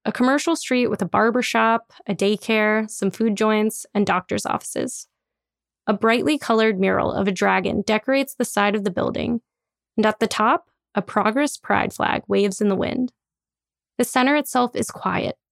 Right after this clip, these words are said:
with the exception of passing buses and cars outside.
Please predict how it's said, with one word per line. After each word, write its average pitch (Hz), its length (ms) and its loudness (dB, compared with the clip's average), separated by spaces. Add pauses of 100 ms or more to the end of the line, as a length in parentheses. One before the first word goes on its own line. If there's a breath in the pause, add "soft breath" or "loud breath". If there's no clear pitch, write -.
(280)
with 214 80 -2
the 233 80 2
exception 240 500 0
of 254 120 0
passing 226 420 0
buses - 500 -4
and 196 140 -2
cars 185 260 0
outside. - 500 -2